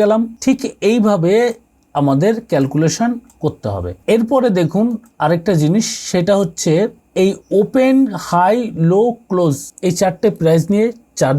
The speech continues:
দিয়ে আমরা ভাগ দেবো, তবে আমরা ক্লোজটা পাবো। তো এর জন্য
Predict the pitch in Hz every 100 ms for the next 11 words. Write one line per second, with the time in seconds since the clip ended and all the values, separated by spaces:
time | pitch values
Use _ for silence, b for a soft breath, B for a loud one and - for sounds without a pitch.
0 | 143 175 175 185 143 160 180 208 247 -
1 | - 135 151 151 214 - - _ - 104
2 | 185 - 151 113 95 92 90 _ 208 247
3 | 262 - _ - 185 185 269